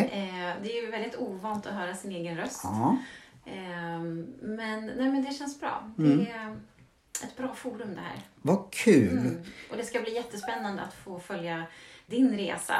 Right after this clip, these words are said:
Speaker 2: Ja, ska vi... Jag har ju papper med mig egentligen, eller med mig, jag bor ju här för fasen. Eh, jag har ju gjort din, eh,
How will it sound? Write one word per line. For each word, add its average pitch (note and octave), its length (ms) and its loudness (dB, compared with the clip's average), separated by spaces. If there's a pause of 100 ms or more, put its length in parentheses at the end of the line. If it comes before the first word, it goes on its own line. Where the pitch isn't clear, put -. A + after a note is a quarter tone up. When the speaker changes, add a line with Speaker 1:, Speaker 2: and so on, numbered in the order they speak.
(240)
Speaker 2:
Ja, C4 500 12
ska - 80 8
vi... C4+ 320 12 (1000)
Jag D3+ 140 8
har G#3+ 120 12
ju B3 80 10
papper - 440 4
med C#3+ 240 12
mig B2 440 4
egentligen, C3 760 8
eller B2+ 180 8
med D3 260 8
mig, G#2 120 8
jag A2 120 6
bor D#3 180 4
ju F2+ 80 2
här G#2 120 -4
för - 140 -12
fasen. - 300 -8 (640)
Eh, C#3+ 400 8
jag E3 100 12
har A3 140 12
ju A3 80 12
gjort C#4 480 10
din, A2 380 10
eh, A2 140 4